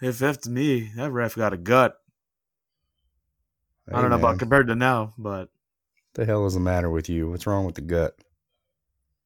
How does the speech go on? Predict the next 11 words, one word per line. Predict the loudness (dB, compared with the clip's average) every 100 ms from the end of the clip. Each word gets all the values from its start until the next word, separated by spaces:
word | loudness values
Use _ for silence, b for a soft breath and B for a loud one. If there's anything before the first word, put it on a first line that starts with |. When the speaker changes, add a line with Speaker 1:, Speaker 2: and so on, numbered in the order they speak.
| _ -8
Speaker 1:
I | -6
just | -4 0
don't | 0 0 -2
see | -2 0
the, | -2
usually | -2 -2 -4 -6 -6
see | -6
the | -6 -6
typical, | -8 -8 -8 -8 -8 -10
you | -8
know, | -6 -6